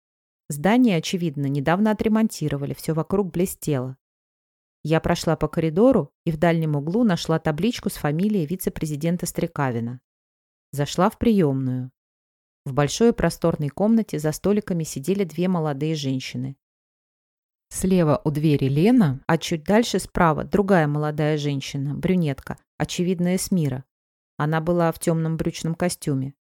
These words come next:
Увидев меня, обе молодые женщины поднялись. «Спасибо, что приехали», сказала Лена.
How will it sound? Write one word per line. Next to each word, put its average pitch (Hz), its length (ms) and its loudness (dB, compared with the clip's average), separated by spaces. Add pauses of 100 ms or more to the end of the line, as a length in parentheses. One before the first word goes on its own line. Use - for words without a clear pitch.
(360)
Увидев 160 460 -2
меня, 180 360 -2 (220)
обе 160 220 -2
молодые 156 520 -2
женщины 185 440 -2
поднялись. 160 720 -4 (1500)
«Спасибо, 196 540 -2
что - 180 -4
приехали», 180 540 0
сказала 160 480 0
Лена. 139 340 0